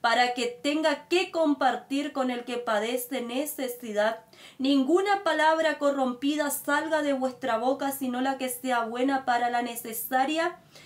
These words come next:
edificación, a fin de dar gracia a los oyentes". Gloria a Dios. Todo lo que el viejo hombre estaba habituado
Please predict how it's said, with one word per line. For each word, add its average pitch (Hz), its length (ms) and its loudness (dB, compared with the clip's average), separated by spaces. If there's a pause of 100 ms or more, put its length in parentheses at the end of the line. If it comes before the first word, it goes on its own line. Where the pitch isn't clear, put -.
(220)
edificación, 294 1300 0
a 269 220 4
fin 381 440 -2
de 320 140 0
dar 269 220 0
gracia 254 480 0
a 262 40 0
los 254 240 -2
oyentes". 214 920 -4
Gloria 254 460 0
a 190 40 0
Dios. 214 440 -2 (1400)
Todo 370 300 4
lo 349 180 2
que 311 160 0
el 262 140 0
viejo 285 400 -2
hombre 285 320 2
estaba 262 380 -2
habituado 269 960 0